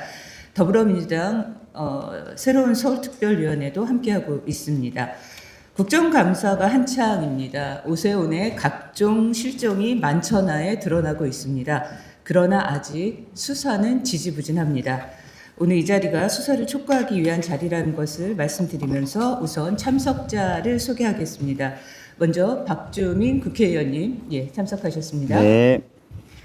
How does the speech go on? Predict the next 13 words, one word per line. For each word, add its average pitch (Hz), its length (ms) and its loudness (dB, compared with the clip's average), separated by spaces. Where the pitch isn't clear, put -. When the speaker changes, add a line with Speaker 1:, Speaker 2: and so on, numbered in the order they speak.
Speaker 1:
네, 170 240 -2
김동아 202 580 2
국회의원님 190 600 0
참석하셨습니다. 180 1120 -4
예, 156 220 4
서울시의원들입니다. 160 1300 2
이병도 240 580 2
시의원님 226 560 -2
참석하셨습니다. 180 1080 -4
이승미 240 600 4
시의원님 240 600 2
함께하고 247 480 0
계십니다. 131 640 -6